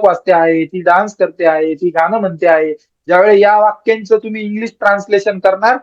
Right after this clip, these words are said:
त्यावेळेला त्या वाक्यांची सुरुवात शी ने होणार. ठीक आहे,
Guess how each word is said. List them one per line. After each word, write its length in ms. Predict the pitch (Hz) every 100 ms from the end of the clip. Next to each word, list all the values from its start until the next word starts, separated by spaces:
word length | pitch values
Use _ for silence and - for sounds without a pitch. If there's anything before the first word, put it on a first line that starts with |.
| _ _ _
त्यावेळेला 400 | 196 220 214 208 220 220
त्या 180 | 247
वाक्यांची 600 | 247 196 - 185 170 190
सुरुवात 420 | 175 156 165 214 240 _ _
शी 360 | - - 208 214
ने 120 | 202
होणार. 280 | 156 131 120
ठीक 260 | - 262
आहे, 120 | -